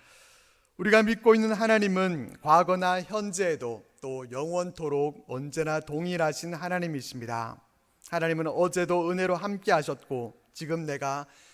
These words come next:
비록 광야 가운데 있지만 은혜 베풀어 주고 계시고, 앞으로 또 어떤 일을 당할지 알 수 없지만은 하나님은 동일한 은혜로 함께 해 주실 것을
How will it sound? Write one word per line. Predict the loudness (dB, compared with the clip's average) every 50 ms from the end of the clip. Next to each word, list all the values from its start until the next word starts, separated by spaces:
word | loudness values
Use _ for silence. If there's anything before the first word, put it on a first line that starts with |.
| _ _
비록 | _ -6 -2 0 0 0 0 -4 -8
광야 | -10 -8 -6 -6 -2 0 2 2 2
가운데 | 0 0 -2 -2 -2 -4 -4 -2 -2 -4
있지만 | -4 -8 -14 -16 _ -12 -10 -6 -4 -4 -4 -4 -6 -8 -12 -16 _ _ _ _ _ -4
은혜 | -2 0 0 0 0
베풀어 | 0 -4 -6 -8 -8 -6 -6 -6 -6
주고 | -8 -12 -8 -6 -6 -4
계시고, | -4 -6 -8 -8 -12 -8 -6 -6 -6 -6 -10 -14 _ _ _ _ _
앞으로 | -8 -6 -6 -4 -4 -6 -4 -2
또 | -2 0 0 0 -2 -4 -10 -20 _ _ _ _ _
어떤 | -2 -2 -2 -2 -2 -2 -2 -2 -2 -2
일을 | -2 0 0 0
당할지 | -2 -4 -6 -4 -4 -4 -6 -6 -10 -8 -6 -6
알 | -6 -4 -4 -6 -6
수 | -8 -12 -12 -8 -8
없지만은 | -8 -8 -10 _ -12 -12 -8 -8 -8 -8 -8 -12 -14 -16 _ _ _ _ _ _ -12 -10
하나님은 | -6 -6 -4 -4 -6 -6 -6 -6 -6 -6 -8 -10 -14 _ _ _ _ _ _
동일한 | -6 -4 -2 0 0 2 4 4 4 2 0
은혜로 | -2 -2 0 0 0 0
함께 | -2 -2 -4 -4 -4 -4 -2 0 0 0 0
해 | 0 -2 -4 -4
주실 | -4 -10 -12 -10 -10 -6 -4
것을 | -4 -6 -4 -6 -8 -8 -8